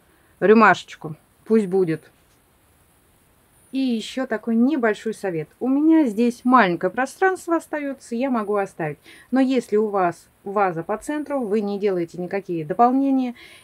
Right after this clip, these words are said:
и скучно вам по углам, вы можете повесить картину, сделать занавески, но не просто тряпку повесить, а как-нибудь защипить ленту, драпировку красивую сделать.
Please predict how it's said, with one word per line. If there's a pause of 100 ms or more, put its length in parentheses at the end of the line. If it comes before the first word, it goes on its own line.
и
скучно
вам (240)
по
углам, (320)
вы
можете
повесить
картину, (840)
сделать (140)
занавески,
но
не
просто
тряпку
повесить,
а
как-нибудь
защипить (320)
ленту,
драпировку
красивую
сделать.